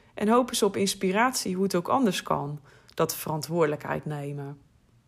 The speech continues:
Denk je nu: "Goh, dat klinkt leuk, maar pubers zijn nou helemaal egoïstisch"? Of maakt het je wanhopig als je denkt aan strategieën vinden die bijdragen aan ieders geluk?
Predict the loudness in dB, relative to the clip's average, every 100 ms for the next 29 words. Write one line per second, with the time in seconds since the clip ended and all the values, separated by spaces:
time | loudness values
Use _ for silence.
0 | _ _ _ _ _ _ _ -4 -4 -2
1 | -2 -2 -2 6 6 6 0 -20 _ 4
2 | 6 6 2 -4 -2 0 0 -2 -4 -18
3 | -20 -20 -2 0 2 4 4 6 4 4
4 | 4 4 4 4 2 0 2 0 0 0
5 | -6 -10 _ _ _ _ _ _ _ _
6 | _ _ _ _ _ _ 4 4 4 6
7 | 6 6 4 4 6 8 8 6 4 0
8 | 0 -2 4 4 4 -2 -2 -2 -2 -4
9 | -4 0 2 2 2 2 0 2 4 4
10 | 4 4 2 2 -2 0 2 2 0 -2
11 | -2 -2 -2 -6